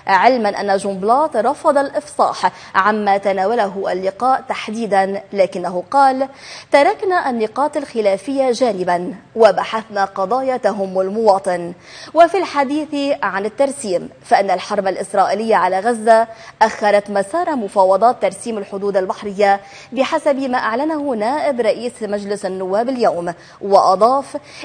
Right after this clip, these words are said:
إن الأمل بإنجازه قبل شهر أيلول الحفاظ على الاستقرار، إلا أن أجواء مستقاة من زيارة أموس هوكشتاين لتل أبيب أوضحت بأن هوكشتاين أمضى ثلاثة أيام في إسرائيل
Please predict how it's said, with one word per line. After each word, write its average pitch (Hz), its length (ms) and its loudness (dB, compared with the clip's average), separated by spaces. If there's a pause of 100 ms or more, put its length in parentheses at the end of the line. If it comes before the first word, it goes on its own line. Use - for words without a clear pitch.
إن 285 160 4
الأمل 330 640 0
بإنجازه 220 1000 2 (120)
قبل 190 340 0
شهر 233 300 -2
أيلول 202 400 -2
الحفاظ 196 680 -2 (220)
على 180 300 2
الاستقرار، 180 840 -6 (380)
إلا 330 160 4
أن 320 180 4
أجواء 247 500 4
مستقاة 226 540 -2
من 220 180 -6
زيارة 208 480 0
أموس 202 200 -6
هوكشتاين 214 500 -4
لتل 190 260 -2
أبيب 190 320 -2
أوضحت 190 540 -4
بأن 190 220 -4
هوكشتاين 254 720 -4 (340)
أمضى 254 440 2
ثلاثة 311 560 0
أيام 233 340 -2
في - 220 -12
إسرائيل 190 600 -4